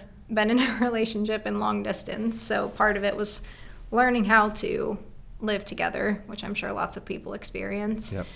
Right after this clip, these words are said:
Speaker 1: Um, but then we also have this added stress of, like, all this traveling and this time apart. We're together, but we're not together. Uh, we were leading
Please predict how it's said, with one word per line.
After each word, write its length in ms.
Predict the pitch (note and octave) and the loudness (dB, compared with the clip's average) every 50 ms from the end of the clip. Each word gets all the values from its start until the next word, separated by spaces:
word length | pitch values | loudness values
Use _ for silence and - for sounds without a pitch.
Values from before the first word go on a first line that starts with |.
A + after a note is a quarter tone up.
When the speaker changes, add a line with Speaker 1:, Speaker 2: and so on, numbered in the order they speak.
| - - - - - - - | -16 -18 -16 -16 -16 -8 -4
Speaker 1:
Um, 220 | G#3 G#3 G#3 G#3 | -2 0 2 2
but 100 | G#3 G#3+ | 0 0
then 100 | A3 A3 | 0 0
we 120 | A3 A3+ A3 | 2 2 4
also 260 | G#3+ G#3+ G#3+ - A3 | 2 2 2 0 0
have 120 | G#3 G#3 G#3 | 0 0 0
this 140 | G#3 G#3 - | 0 -2 0
added 320 | - G#3 G3+ G3+ G3+ G3+ G3 | 2 2 2 2 0 0 -2
stress 480 | - - - G3+ G3 G3+ F#3+ - - | -4 -2 0 2 2 2 0 0 -2
of, 80 | G#3+ G#3+ | -4 -4
like, 220 | A3 A3 G#3 - | -6 -6 -6 -6
all 100 | - - | -6 -6
this 180 | - - G3 - | -6 -6 -6 -6
traveling 680 | - - - B3 B3 A#3+ A3+ A3 A3 A3 G#3+ G#3+ G#3 | -4 2 6 6 6 6 4 4 2 2 2 2 0
and 120 | G3+ F#3+ F#3+ | 0 -2 -4
this 160 | F#3+ F#3 - | -4 -6 -4
time 240 | - - G3+ G3+ G3 | -4 -2 -2 -2 -2
apart. 520 | G3 G3 - A3+ A3+ A3+ A3 A3 A3 G#3 | -4 -2 2 4 4 6 6 4 2 0
We're 100 | G3 G3 | -2 -4
together, 560 | F#3+ - F#3+ F#3+ G#3 G#3+ A3 G#3+ G#3+ G#3+ G#3 G3+ | -2 -2 -2 0 2 2 4 4 4 4 4 2
but 140 | G3+ D#3+ - | 2 0 -2
we're 80 | F#3 | -2
not 240 | F#3 G3+ G#3+ A3 G#3+ | 0 2 2 2 0
together. 640 | A3 - G#3+ G#3+ G#3+ G#3 G#3 G3+ G3+ G3+ G3+ G3 G3+ - - - - - - - - | -2 -6 -4 -2 -2 0 2 2 2 0 0 -2 -6 -12 -16 -16 -16 -16 -16 -18 -14
Uh, 280 | - - G3 G3 F#3 F#3+ | -8 -4 -2 -2 0 0
we 140 | G3 A3 A3+ | 2 2 2
were 420 | G#3 G#3 G3+ G3 F#3+ F#3+ F#3+ F#3+ F#3+ - - - - | 2 2 2 4 4 2 2 0 -4 -10 -18 -12 -6
leading 840 | A#3 A#3 A#3 A#3 A#3+ A#3+ A#3 A3+ G#3+ G#3+ G#3+ G#3+ G#3+ G#3 - - | -4 -2 0 0 0 0 0 2 2 2 2 2 0 0 -2 -4